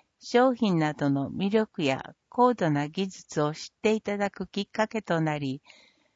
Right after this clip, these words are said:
販路拡大にもつながります。令和六年度には、全国各地から過去最高の八千件を超えるご寄付をいただきました。この制度を活用して、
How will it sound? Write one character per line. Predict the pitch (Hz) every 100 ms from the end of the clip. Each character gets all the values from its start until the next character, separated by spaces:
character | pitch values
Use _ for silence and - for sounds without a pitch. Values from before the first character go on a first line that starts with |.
| _ _ _
販 | 247 247 247
路 | 262
拡 | - 240 233
大 | 202 170
に | 156 147
も | 135
つ | - 170
な | 170 180
が | 165
り | 156
ま | 143 160
す。 | - - _ _ _ _ _ _ _
令 | 202 254 247
和 | 175
六 | 160 175 233
年 | 226 233 208
度 | 151
に | 139
は、 | 139 151 - _ _
全 | 196 247 269
国 | 202 185 151
各 | - 190 - 226
地 | -
か | 160 151
ら | 143 151 _ _
過 | - 240
去 | 214
最 | 190 190 208 220
高 | - 190 175
の | 170 170 - - _ _
八 | 233
千 | 240 - 262 254
件 | 240 233 214
を | 208 -
超 | 196
え | 196
る | 180 175
ご | - 190
寄 | - 233
付 | 214
を | 165 139
い | -
た | 185 185
だ | 185
き | - 156
ま | 165
し | 185 -
た。 | 120 147 _ _ _ _ _ _ _ _
こ | 233
の | 240 262
制 | - 269 233
度 | 165
を | 147
活 | - 170 - 202
用 | 190 185
し | 185 -
て、 | 143 147